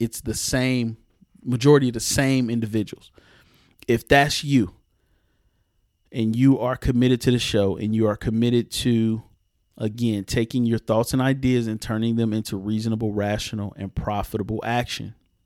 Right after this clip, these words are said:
I am speaking directly to you at this moment. I need you, I need you to register for the virtual meetup, okay? Now, how do you do that?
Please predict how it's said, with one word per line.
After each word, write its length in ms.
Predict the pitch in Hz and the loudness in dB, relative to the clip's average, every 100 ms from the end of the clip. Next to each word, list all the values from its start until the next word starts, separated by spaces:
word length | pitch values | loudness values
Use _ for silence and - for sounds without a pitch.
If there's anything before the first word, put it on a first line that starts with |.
| _ _ _ - - _ _ _ _ | _ _ _ -20 -20 _ _ _ _
I 200 | - 101 | -8 -4
am 160 | 101 | -4
speaking 640 | 104 - - 135 131 123 113 | -6 -8 0 2 2 0 2
directly 520 | 104 98 113 113 110 | 2 2 0 2 -2
to 140 | - | -2
you 240 | 107 110 107 | 0 2 0
at 120 | 92 | 0
this 180 | 95 - | -6 -6
moment. 320 | 92 80 - _ _ _ _ _ _ | -6 -8 -12 _ _ _ _ _ _
I 160 | - 107 | -6 -2
need 480 | 107 123 147 147 127 | 4 4 4 2 2
you, 300 | 107 85 82 - _ _ _ _ _ _ _ _ - | 0 0 -4 -16 _ _ _ _ _ _ _ _ -14
I 140 | 107 | -6
need 340 | 110 120 127 123 | 0 6 6 4
you 120 | 113 | -2
to 160 | - | -2
register 1080 | 104 95 110 120 123 127 - - 123 120 131 _ | -4 -2 0 0 2 -2 -2 -4 -4 -4 -8 _
for 760 | - - - 120 110 107 107 - _ _ | -20 -12 2 4 4 2 0 -6 _ _
the 100 | 113 | -4
virtual 800 | 104 101 110 110 - 107 104 104 | -4 0 0 0 -4 -4 -4 -6
meetup, 580 | - 107 104 90 - - - _ _ _ - | -6 -4 -2 -4 -10 -12 -14 _ _ _ -16
okay? 360 | 95 92 95 - _ _ _ _ | -10 -6 -6 -10 _ _ _ _
Now, 100 | - | -6
how 120 | 117 120 | 0 2
do 80 | 117 | 2
you 100 | 120 | 4
do 160 | 135 | 4
that? 260 | 120 87 | 4 0